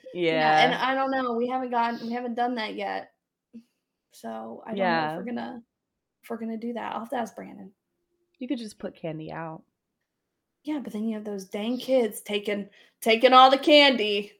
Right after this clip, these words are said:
Speaker 1: little rascals.
Speaker 2: Well, I mean, good. <laughs> It's their candy.
Speaker 1: <laughs> Yeah.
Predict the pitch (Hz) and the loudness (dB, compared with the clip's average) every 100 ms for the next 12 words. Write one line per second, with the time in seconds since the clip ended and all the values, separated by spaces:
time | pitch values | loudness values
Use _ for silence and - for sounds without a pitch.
0 | - 233 214 214 202 208 - 214 208 208 | -8 -2 0 2 2 2 -2 -2 -2 -2
1 | 285 330 330 320 311 320 311 311 277 214 | 6 10 10 8 4 4 2 0 0 0
2 | 190 214 392 170 80 67 - 294 277 - | 4 6 6 4 2 -2 4 6 10 10
3 | 427 - 285 277 427 403 - 508 339 - | 10 10 8 8 6 6 4 4 0 -2
4 | - - 285 - - - - - - - | -4 0 0 0 -2 0 0 -4 -8 -6
5 | - - - 605 | -4 -6 -4 -6